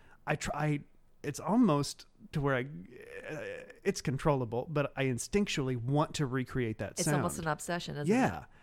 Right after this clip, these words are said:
Speaker 1: To where I'll hear a mixer going, and I want, I have to make that same noise with my mouth just to see if I can.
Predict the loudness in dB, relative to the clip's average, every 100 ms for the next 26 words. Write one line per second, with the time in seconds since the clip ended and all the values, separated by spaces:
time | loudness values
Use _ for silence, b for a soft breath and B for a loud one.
0 | b b 0 2 4 4 2 2 2 0
1 | -2 -2 -2 -2 -2 0 0 6 8 8
2 | 8 8 10 10 10 10 10 8 8 8
3 | 8 10 8 8 8 8 8 8 6 4
4 | 4 2 2 0 0 -2 -2 0 0 0
5 | -2 -2 -2 0 0 0 -2 B -2 -2
6 | 0 -2 -2 -4 -6 -2 -2 0 -2